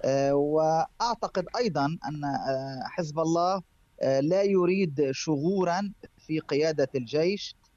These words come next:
وهو، آه، وإن كان، آه، لا زال يساير، آه، حليفه العوني، ولكن في النهاية، آه، سيوافق على تمديد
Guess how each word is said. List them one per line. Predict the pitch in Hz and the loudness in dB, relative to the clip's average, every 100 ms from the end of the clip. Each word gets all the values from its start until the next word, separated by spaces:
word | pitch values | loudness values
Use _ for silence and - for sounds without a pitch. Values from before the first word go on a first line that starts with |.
| _ _ - | _ _ -4
وهو، | - 147 143 180 165 165 170 - | 0 2 2 2 2 2 -2 -4
آه، | 131 135 131 131 | -6 -4 -2 -4
وإن | 147 180 196 - | -2 -2 -2 -2
كان، | 196 196 160 127 - _ _ _ - | -2 0 0 0 -6 _ _ _ -2
آه، | 131 135 | 2 2
لا | 143 156 | 2 2
زال | 135 175 175 151 147 | 2 2 4 4 2
يساير، | 135 175 165 151 135 117 | 0 0 0 2 0 -2
آه، | 117 120 120 117 | -4 -8 -8 -8
حليفه | - 135 160 - 139 120 123 107 | -4 -2 0 0 -2 -2 -2 -2
العوني، | 131 123 165 175 202 202 - _ _ - | 0 0 0 0 0 -2 -12 _ _ 0
ولكن | 151 196 220 214 196 | 2 2 0 0 -2
في | 220 | -2
النهاية، | 208 196 180 196 190 185 190 _ _ _ 139 | 0 2 2 2 2 0 -2 _ _ _ -2
آه، | 143 139 139 135 135 131 | 0 2 2 0 0 -4
سيوافق | 127 - 151 151 151 156 156 175 175 165 - | -6 0 2 4 4 4 4 2 0 -4 -2
على | 143 147 | 0 0
تمديد | 143 135 147 165 | -2 -2 2 0